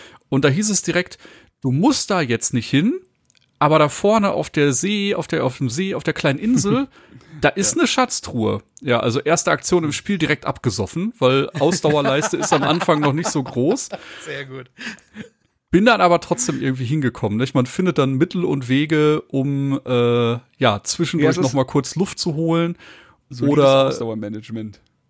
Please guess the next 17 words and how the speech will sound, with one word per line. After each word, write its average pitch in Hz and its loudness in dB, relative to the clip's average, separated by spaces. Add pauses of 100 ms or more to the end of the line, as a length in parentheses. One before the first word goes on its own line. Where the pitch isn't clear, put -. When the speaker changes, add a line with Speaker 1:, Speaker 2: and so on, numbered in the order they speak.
(260)
Speaker 1:
Genau, 113 2
genau. 117 2
Später, 151 2
äh, 127 0
hatte 135 -2
Chris - -4
dann 131 0
auch 127 -2
gesagt, 123 -2
es 120 -10
gibt - -12
komplette 151 -2
Abschnitte, 147 -2 (420)
wo 131 0
man 143 4
über 135 2
eine 127 2